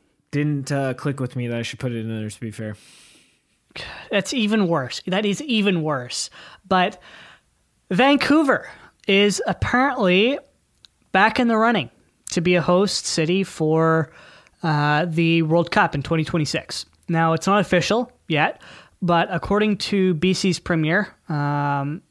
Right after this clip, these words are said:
Speaker 2: Mark Hogan, I believe is his name, uh, Vancouver and B C's interested in funding it again.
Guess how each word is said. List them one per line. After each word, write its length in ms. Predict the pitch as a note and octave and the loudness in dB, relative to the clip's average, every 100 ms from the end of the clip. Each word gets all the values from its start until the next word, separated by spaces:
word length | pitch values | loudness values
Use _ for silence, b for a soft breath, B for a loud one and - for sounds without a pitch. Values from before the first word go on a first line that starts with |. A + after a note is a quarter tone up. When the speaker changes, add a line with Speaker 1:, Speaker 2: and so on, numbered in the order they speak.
| - | -4
Speaker 2:
Mark 240 | E3 E3 | -2 0
Hogan, 320 | E3+ E3+ F#3+ | 0 2 2
I 80 | F#3+ | 2
believe 420 | F#3 F#3 G#3+ - _ | 2 2 0 -4 _
is 80 | E3+ | -2
his 180 | F3 E3+ | 0 0
name, 300 | F3 G#3+ G#3+ - B B B B B B _ | 0 -2 -6 -16 B B B B B B _
uh, 360 | D#3+ D#3 D#3 D#3+ D#3+ - _ - | -2 0 0 0 -4 -10 _ 0
Vancouver 580 | F3 F3+ G#3 G3+ A3+ | 0 2 0 2 2
and 400 | A3 G#3 A3 D#3+ | 4 0 -2 -6
B 140 | - G3+ | 0 0
C's 320 | - G#3+ G#3+ | 2 0 2
interested 420 | G3 F3+ G3 A3 | 0 0 0 0
in 100 | G3 | 0
funding 320 | - F#3+ F#3+ | 2 2 2
it 80 | C#3+ | 0
again. 260 | C3 A#2 | -2 -4